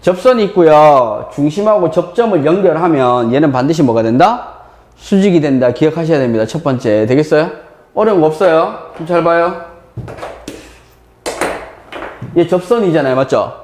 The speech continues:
얘 뭐 돼야 돼요? 수직. 맞니? 그럼 얘도 뭐가 돼야 돼요?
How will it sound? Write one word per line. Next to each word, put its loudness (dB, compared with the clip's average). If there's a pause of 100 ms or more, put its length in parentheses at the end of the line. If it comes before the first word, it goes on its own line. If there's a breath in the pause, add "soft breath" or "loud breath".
(220)
얘 4
뭐 -2
돼야 2
돼요? 0 (680)
수직. 0
맞니? 0
그럼 0
얘도 2
뭐가 0
돼야 0
돼요? 0